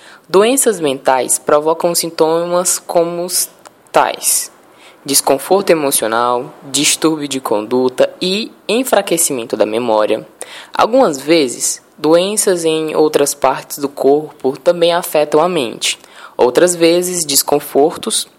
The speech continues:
escondidos no fundo da mente podem desencadear outras doenças do corpo e produzir sintomas somáticos. Existem muitos transtornos efetivos para as doenças mentais.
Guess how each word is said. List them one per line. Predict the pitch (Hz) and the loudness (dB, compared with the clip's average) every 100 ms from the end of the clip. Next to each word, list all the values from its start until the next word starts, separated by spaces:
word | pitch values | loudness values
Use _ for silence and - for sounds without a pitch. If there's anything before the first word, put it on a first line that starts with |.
| - | -4
escondidos | 165 - 160 151 180 185 180 | -4 0 0 0 -4 -2 -2
no | 165 160 | -2 -2
fundo | - 143 127 | -2 -4 -2
da | 139 | -2
mente | 160 151 196 - - - - - - | 0 -2 -4 -6 -8 -12 -20 -20 2
podem | 202 214 | 2 4
desencadear | 214 220 220 214 196 185 180 147 185 220 - | 0 0 0 2 2 6 4 4 2 -6 2
outras | 202 233 220 | 2 4 2
doenças | 196 185 139 131 151 180 185 - - | 4 2 2 0 0 -2 -2 -6 -6
do | 190 170 233 | -10 0 0
corpo | 247 165 143 - - 247 294 - - | 2 2 2 0 -6 -4 -4 -6 -6
e | 262 | -4
produzir | 214 190 185 196 | -2 -2 -2 -2
sintomas | - 202 196 139 143 208 - - | -2 0 2 2 2 -2 -4 -10
somáticos. | - - 247 147 - - - - - - _ _ _ _ _ _ _ _ _ - - - | -2 2 2 2 -2 -8 -4 -4 -4 -8 _ _ _ _ _ _ _ _ _ -20 -20 -10
Existem | - 180 208 262 247 | 0 2 2 2 2
muitos | 202 233 262 - | 2 2 2 2
transtornos | 214 196 - - 175 180 165 | 2 2 0 2 4 2 0
efetivos | 165 135 - - 151 151 151 | 0 0 0 0 -2 -2 0
para | - 139 | 2 2
as | 151 | 2
doenças | 147 147 156 147 | 2 2 2 0
mentais. | 165 170 92 - - | 0 0 0 0 -4